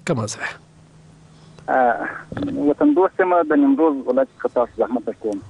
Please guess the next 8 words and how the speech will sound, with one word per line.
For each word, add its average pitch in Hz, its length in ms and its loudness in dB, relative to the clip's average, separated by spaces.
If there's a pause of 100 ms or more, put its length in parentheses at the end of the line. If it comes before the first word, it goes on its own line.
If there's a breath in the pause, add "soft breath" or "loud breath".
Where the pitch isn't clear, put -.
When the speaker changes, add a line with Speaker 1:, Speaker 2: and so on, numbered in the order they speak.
Speaker 1:
وطن 151 460 2
دوست 196 320 2
صاحب 185 360 0
له 170 460 2
نیمروز 139 680 2
نه، 110 60 -4
مهرباني 147 400 2
وکړئ. 123 240 -4